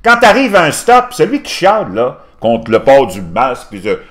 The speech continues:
Oh, nos libertés, libertés. » Vous êtes les premiers à brimer tous les droits et libertés, les vrais. La loi cent un,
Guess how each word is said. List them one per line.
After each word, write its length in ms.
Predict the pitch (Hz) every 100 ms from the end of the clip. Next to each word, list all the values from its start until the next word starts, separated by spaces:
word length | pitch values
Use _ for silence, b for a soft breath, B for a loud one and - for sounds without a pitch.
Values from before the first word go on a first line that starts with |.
| B
Oh, 160 | 160 151
nos 140 | 160
libertés, 600 | 135 147 135 123 - 160
libertés. » 800 | 127 131 113 - - 135 139 - - - _ _ _
Vous 140 | 120 226
êtes 140 | 226
les 100 | 220
premiers 460 | 226 208 233 240 226
à 80 |
brimer 440 | 156 151 160 180 175
tous 200 | 190 160
les 160 | 165
droits 240 | 147 170 147
et 60 |
libertés, 400 | 143 131 135 175
les 240 | 160 139 127
vrais. 480 | 107 131 160 151 - - -
La 140 | 120
loi 220 | 127 151
cent 340 | 143 147 135 143
un, 240 | 170 156